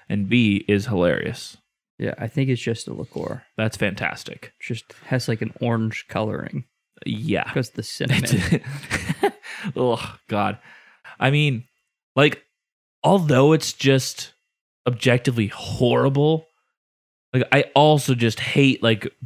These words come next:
Speaker 1: Big Red Gum and hot tamales. Like, I hate that shit.
Speaker 2: I don't
Speaker 1: I
Speaker 2: mind
Speaker 1: hate it.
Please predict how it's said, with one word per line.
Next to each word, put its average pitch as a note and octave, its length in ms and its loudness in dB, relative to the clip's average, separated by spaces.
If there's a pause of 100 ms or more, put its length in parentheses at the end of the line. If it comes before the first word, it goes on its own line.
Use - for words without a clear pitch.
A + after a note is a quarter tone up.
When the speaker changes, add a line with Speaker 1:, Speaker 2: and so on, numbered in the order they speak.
Speaker 1:
Big C3 180 4
Red A2+ 240 4
Gum A2 320 4
and G#2 100 0
hot A2+ 220 2
tamales. G2+ 560 0
Like, G2+ 140 -4
I G2+ 60 -2
hate - 420 -2
that F#2 180 -6
shit. - 300 -10 (340)
Speaker 2:
I D#3+ 60 -2
don't B3 160 -2
Speaker 1:
I - 20 -6
Speaker 2:
mind A2+ 380 -2
Speaker 1:
hate B2 240 2
it. F2+ 200 -10